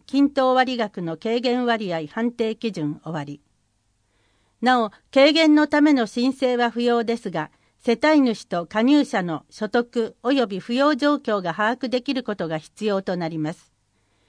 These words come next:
未申告の方がいる世帯は対象外です。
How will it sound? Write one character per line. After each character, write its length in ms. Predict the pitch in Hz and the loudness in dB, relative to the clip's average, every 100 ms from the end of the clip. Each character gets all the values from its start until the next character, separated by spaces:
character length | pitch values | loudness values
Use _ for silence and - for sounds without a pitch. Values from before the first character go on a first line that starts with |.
| _ _ | _ _
未 100 | 208 | -4
申 260 | 226 302 302 | 0 2 2
告 240 | 240 233 | 0 -4
の 140 | 202 185 | -6 -6
方 240 | 190 240 | -4 -4
が 140 | 226 | -2
い 60 | 190 | -4
る 100 | 185 | -6
世 180 | 233 214 | -6 -6
帯 180 | 190 165 | -4 -4
は 120 | 151 | -6
対 220 | 156 220 | -4 -4
象 260 | 240 254 233 | -2 -2 -2
外 240 | 175 147 | -4 -8
で 120 | 143 151 | -10 -16
す。 200 | - | -18